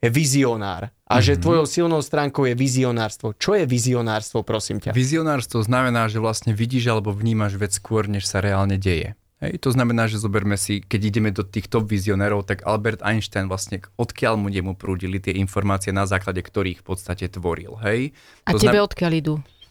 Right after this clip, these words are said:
Speaker 2: Ja netuším, skade to chodí, ale chodí. No vieme, hej, proste vnímame, že sme všetci nejaká energia, tým pádom existuje nejaké vyššie vedomie,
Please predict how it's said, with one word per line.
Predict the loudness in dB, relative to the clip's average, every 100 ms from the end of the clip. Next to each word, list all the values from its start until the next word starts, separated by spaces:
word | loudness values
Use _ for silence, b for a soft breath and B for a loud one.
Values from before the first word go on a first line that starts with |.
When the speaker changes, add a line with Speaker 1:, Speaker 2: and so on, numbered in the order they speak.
| _ -8
Speaker 2:
Ja | 0 2 2
netuším, | 2 0 0 -2
skade | 0 -2 0
to | 0
chodí, | 2 2 0
ale | 0 0
chodí. | 0
No | 0 -2
vieme, | 2 4 4
hej, | 2 2 0
proste | -2 -2 -4
vnímame, | -4 -2 2 4 2 0
že | 0 0 0
sme | -2 0 0
všetci | 0 -4 -2 0
nejaká | 2 2 0
energia, | 2 2 0 0 -2
tým | -2 -2 0
pádom | 0 2
existuje | 0 -2 -2 0
nejaké | 0 0 -2
vyššie | -2 -2 -2
vedomie, | 0 0 0 0 -4